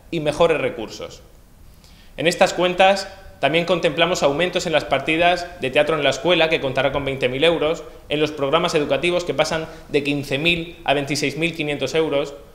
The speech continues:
al igual que lo destinado a los comedores vacacionales, que ascienden a setenta mil euros, y los beneficiarios serán las familias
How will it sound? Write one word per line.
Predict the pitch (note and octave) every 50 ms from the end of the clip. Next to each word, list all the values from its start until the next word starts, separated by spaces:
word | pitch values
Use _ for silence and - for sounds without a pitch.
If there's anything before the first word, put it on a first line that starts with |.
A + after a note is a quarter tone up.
| - - -
al | - C#3 C3+
igual | C#3 C3+ D#3+ E3+ E3+
que | F3 E3
lo | D#3
destinado | D#3 D3+ D#3 D#3 C#3+ D3 D3+ D#3+ E3
a | D#3
los | D3 C#3+ -
comedores | - C#3 C3 C3 C#3 D3 D3+ D3+
vacacionales, | C#3 C#3 B2 C3 - - A#2+ C3+ E3 D#3+ B2 G2+ - - - - - - - - -
que | C#3+
ascienden | C3 B2+ - D#3 D#3+ E3 E3 F3 F3+ F3+ F#3 F3+
a | - -
setenta | - D#3+ C3 D3 C#3+ C#3 - C3+ C#3
mil | D#3 F3 E3
euros, | C#3+ C3+ A#2+ A2 G#2+ G2+ - - - - - -
y | - C3+
los | C3+ C3+ C3
beneficiarios | C#3+ C#3+ C#3 - C#3 C3 - E3 E3 D#3 D3+ D3 D#3+ F3 - - - - - - - - -
serán | - - D3+ C#3 D3 D#3
las | D#3+ D#3
familias | - C#3+ C3+ D3 D3+ D#3 D#3 D#3+ D#3+ D#3+ D#3+